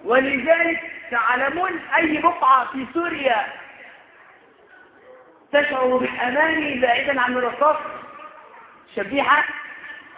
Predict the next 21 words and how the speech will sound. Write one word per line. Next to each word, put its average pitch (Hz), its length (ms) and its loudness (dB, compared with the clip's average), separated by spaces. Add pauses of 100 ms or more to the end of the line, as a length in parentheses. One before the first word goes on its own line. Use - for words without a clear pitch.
(220)
عارفين 214 340 0
أنهي 247 360 0
حتة 247 100 0
في - 120 -6
سوريا؟ 277 400 0 (640)
الجولان 202 760 2 (460)
المحتلة 208 680 0
من 220 260 -6
إسرائيل. 175 420 -2 (2250)
فيش 240 220 4
ولا 302 340 8
رصاصة 285 640 0
ولا 285 220 2
حتى 277 460 0
بومبة 269 380 -2 (680)
ولا 285 220 2
حرب 262 420 0
تانية 247 340 -2 (100)
ضربت 277 360 2
على 226 220 4
الجولان. 214 540 -6